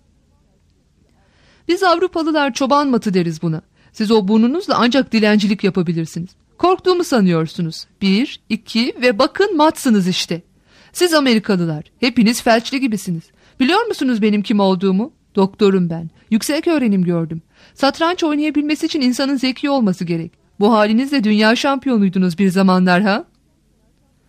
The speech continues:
Partiyi bitirdikten sonra hemen toparlandı. Küçük masayı odada bıraktı. Şebek Sarayı'nda bulunan düzinelercesi bulunacaktı nasılsa. Sokağa çıktığında daha ne satın alacağını bilemedi.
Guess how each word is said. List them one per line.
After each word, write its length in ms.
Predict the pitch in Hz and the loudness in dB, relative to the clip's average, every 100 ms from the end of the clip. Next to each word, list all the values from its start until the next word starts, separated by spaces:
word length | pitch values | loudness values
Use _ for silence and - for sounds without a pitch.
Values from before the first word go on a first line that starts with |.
| _ _ _ _ _ _ _ - | _ _ _ _ _ _ _ -2
Partiyi 380 | 294 339 359 | 0 0 -2
bitirdikten 540 | 311 - 277 285 311 320 | -2 -4 -2 -2 0 -2
sonra 280 | - 240 269 | 0 0 0
hemen 260 | 277 262 | -2 -2
toparlandı. 640 | 247 202 185 175 170 160 - _ _ _ _ _ | -2 -2 -2 -2 -4 -6 -10 _ _ _ _ _
Küçük 280 | - 214 277 | -6 -4 0
masayı 300 | 208 185 214 | 0 0 -2
odada 300 | 220 196 190 | -2 -2 -4
bıraktı. 420 | 175 165 - - 170 _ _ _ _ | -4 -8 -10 -20 -20 _ _ _ _
Şebek 340 | - 330 381 | -4 0 0
Sarayı'nda 460 | - 294 285 277 277 | 0 0 0 0 -2
bulunan 360 | 240 233 226 208 | 0 2 2 0
düzinelercesi 720 | 208 226 233 294 262 233 220 | 0 2 2 0 -2 -4 -2
bulunacaktı 520 | 196 180 190 175 185 | -2 0 -2 -4 -2
nasılsa. 480 | 175 - 175 - 170 _ _ _ _ _ _ _ | -4 -4 -10 -10 -12 _ _ _ _ _ _ _
Sokağa 380 | - 294 339 381 | -4 -2 0 -2
çıktığında 600 | - 294 - 202 170 208 | -2 -6 -2 0 0 0
daha 160 | 220 254 | 0 2
ne 140 | 262 | 0
satın 260 | - 254 262 | -2 -2 -2
alacağını 520 | 240 214 214 202 214 | -2 0 0 0 0
bilemedi. 460 | 208 185 170 - | 0 0 -2 -6